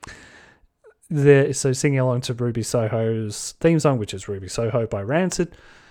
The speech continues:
Um, Ruby gets the win in an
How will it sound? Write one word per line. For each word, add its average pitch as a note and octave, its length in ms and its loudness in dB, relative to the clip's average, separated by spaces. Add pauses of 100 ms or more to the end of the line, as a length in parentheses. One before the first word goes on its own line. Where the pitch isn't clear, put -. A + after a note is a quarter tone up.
(180)
Um, A#2 460 -6 (800)
Ruby G#3+ 200 4
gets D#3 260 4
the D3 100 2
win D3 720 0
in D3 160 0
an C3+ 180 0